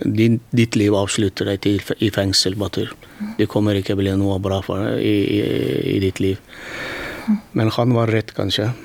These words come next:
Men, eh, jeg var i fengsel mange ganger på grunn av Jesu navns skyld. Men han visste det ikke. Han profeterte no-, litt, litt feil det var, men, eh, <laughs> stort sett han var rett.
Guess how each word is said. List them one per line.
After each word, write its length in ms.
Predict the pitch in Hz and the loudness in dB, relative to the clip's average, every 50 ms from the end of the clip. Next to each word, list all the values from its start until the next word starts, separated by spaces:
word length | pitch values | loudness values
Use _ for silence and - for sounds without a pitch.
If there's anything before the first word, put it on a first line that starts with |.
| - - - - - - - - - - | -18 -20 -20 -20 -20 -20 -20 -6 -4 -2
Men, 240 | 104 101 104 101 | 0 2 2 2
eh, 640 | 104 101 101 101 101 101 101 98 101 104 104 107 - 143 139 - - - - - - - - - - - - - - - - - - - - | 2 0 0 0 0 -2 -2 -2 -2 -2 -2 -2 -4 -4 -6 -10 -14 -16 -18 -20 -20 -20 -20 -20 -20 -20 -20 -20 -20 -20 -20 -20 -12 -4 -2
jeg 200 | - 107 110 107 107 | 0 2 2 2 2
var 120 | 107 110 107 | 2 2 2
i 80 | 104 | 0
fengsel 360 | 101 - 107 107 98 - 113 107 | 0 0 -2 -2 0 0 0 2
mange 320 | 104 107 107 104 98 98 | 2 2 4 2 2 2
ganger 320 | 98 98 98 95 104 101 - - - - - - - | 2 2 2 2 2 0 -2 -6 -12 -16 -20 -20 -6
på 120 | - 101 104 | -4 -2 2
grunn 180 | 107 107 104 104 | 2 2 2 2
av 80 | 101 101 | 2 2
Jesu 340 | 104 107 107 104 - 107 104 | 2 2 2 2 0 0 0
navns 320 | 101 98 98 101 104 104 | 0 2 2 2 2 2
skyld. 320 | - - - 101 110 - - - - - - - - - - - - - - - - - - - - - - - | 0 0 -2 -2 -4 -6 -14 -20 -18 -14 -12 -10 -10 -8 -8 -8 -8 -8 -8 -8 -6 -6 -6 -6 -6 -6 -4 -2
Men 120 | 123 110 101 | -2 0 0
han 180 | - 110 110 | 0 2 2
visste 240 | 110 107 - - - | 2 0 0 -2 -2
det 140 | 104 98 95 95 | 0 0 0 0
ikke. 200 | - - 110 101 98 | 0 -2 -4 -2 0
Han 140 | 110 104 98 | -2 -2 0
profeterte 640 | - 127 - - 117 - - 104 104 - - - - 98 | -2 0 0 0 0 2 2 2 0 0 0 0 0 0
no-, 120 | 107 113 117 | 0 0 2
litt, 320 | 110 117 127 131 - - - | 2 2 2 2 0 -2 0
litt 260 | - 113 113 113 - | 4 4 4 2 2
feil 320 | - 120 113 117 113 107 107 | 2 4 4 6 4 4 4
det 100 | 113 104 | 4 4
var, 220 | 104 104 113 113 101 95 | 4 4 2 2 2 0
men, 240 | 101 104 104 104 104 | 2 4 4 4 4
eh, 380 | 104 104 107 107 113 117 120 110 - | 4 2 2 2 2 0 0 0 0
<laughs> 20 | |
stort 320 | - - - - 117 110 - | -2 -2 0 2 2 2 2
sett 180 | - 110 - - | -2 -2 -2 0
han 160 | 113 104 101 | 0 2 2
var 160 | 101 101 101 104 | 2 2 2 0
rett. 280 | 107 - - - - | 0 -2 -6 -12 -18